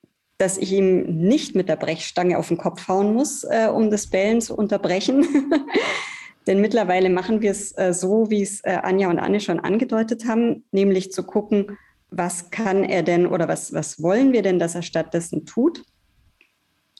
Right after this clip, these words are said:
Äh, oder man könnte auch sagen, vor dem Nein, äh, kommt ein Ja. Also ich gucke, dass ich das Verhalten verstärke, also belohne.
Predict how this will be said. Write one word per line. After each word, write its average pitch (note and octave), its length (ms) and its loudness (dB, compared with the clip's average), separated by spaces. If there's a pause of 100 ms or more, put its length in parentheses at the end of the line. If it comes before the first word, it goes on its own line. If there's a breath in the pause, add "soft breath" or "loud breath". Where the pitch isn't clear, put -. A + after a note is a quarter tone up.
(760)
Äh, F#3+ 240 2
oder F#3 220 2
man F3 120 4
könnte F3 280 0
auch E3+ 60 -2
sagen, F3+ 300 -4
vor F3 200 -2
dem E3+ 200 4
Nein, F3+ 560 0
äh, E3 160 0
kommt E3+ 320 -2
ein D#3+ 220 0
Ja. F3 500 -2
Also F#3 540 -2 (1300)
ich F3+ 240 -4
gucke, D4+ 360 0
dass G#3+ 260 0
ich - 240 -4
das G#3+ 300 -2
Verhalten F#3 500 -2
verstärke, A#3+ 920 -2
also E3+ 380 0 (460 soft breath)
belohne. G#3+ 640 2